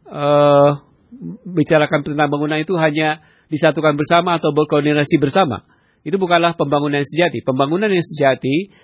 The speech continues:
adalah ketika Allah digarapkan ke dalam kita dan kita bisa dibawa ke dalam Allah.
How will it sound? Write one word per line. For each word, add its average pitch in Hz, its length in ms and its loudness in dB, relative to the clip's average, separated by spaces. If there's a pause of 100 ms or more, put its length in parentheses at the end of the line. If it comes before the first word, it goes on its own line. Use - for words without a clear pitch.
(120)
adalah 143 560 0 (400)
ketika 147 400 -2
Allah 175 560 0
digarapkan 147 800 0
ke 135 160 -8
dalam 117 240 -6
kita 120 560 -2 (400)
dan 131 320 -2
kita 147 560 -2 (480)
bisa 151 320 -2
dibawa 185 800 0
ke 160 80 -2
dalam 131 400 -2
Allah. 104 400 0